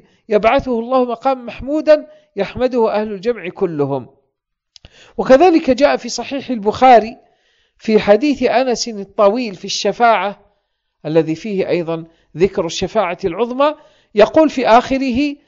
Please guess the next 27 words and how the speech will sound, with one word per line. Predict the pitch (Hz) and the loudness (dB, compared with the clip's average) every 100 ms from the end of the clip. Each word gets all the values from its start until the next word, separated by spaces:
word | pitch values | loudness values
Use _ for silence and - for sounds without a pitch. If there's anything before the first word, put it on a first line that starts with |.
| _ _ _ _ | _ _ _ _
"ثم | - 277 277 247 | 2 2 6 4
تلا | 269 277 262 | 6 6 6
النبي | 247 220 254 254 | 2 -2 -2 -4
صلى | - 254 240 | -4 -2 -2
الله | 208 247 269 226 | -4 -2 0 -2
عليه | 202 240 214 | -4 -6 -4
وسلم | 196 269 262 240 | -2 -4 -4 -4
هذه | 214 233 220 | -4 -6 -8
الآية: | 214 220 277 285 240 - _ _ _ | -6 0 2 0 -2 -10 _ _ _
'عسى | 156 180 - 247 | -4 -4 2 4
أن | 233 - | 4 2
يبعثك | 202 185 285 269 220 269 233 - | -6 -4 -4 -2 -4 -6 -8 -6
ربك | 220 262 269 190 220 233 277 294 - _ _ | -4 -4 -6 -12 -14 -6 -2 -4 -6 _ _
مقاما | 175 - 233 240 190 | -10 0 2 2 0
محمودا'". | 170 156 180 175 143 135 123 - _ _ _ | -8 -16 -12 -10 -4 -2 -2 -6 _ _ _
قال | - 285 262 | 6 8 8
أنس: | 156 269 311 - - _ _ - | 4 0 -2 -6 -14 _ _ -8
"وهذا | 147 170 196 180 | -4 0 0 0
المقام | 175 170 160 226 240 196 | -4 -6 -2 0 0 -4
المحمود | 175 - 220 269 220 | -10 -14 -12 -10 -8
الذي | 214 185 190 | -4 -4 -2
يوعده | 185 180 269 240 208 214 | -6 -4 -2 0 0 -2
نبيكم | 180 254 262 247 220 196 | -6 -6 -10 -10 -6 -4
صلى | 220 202 165 | -2 -2 -2
الله | 175 214 170 | 0 0 0
عليه | 143 151 127 | -4 -6 -6
وسلم". | 120 117 101 80 | -8 -8 -8 -10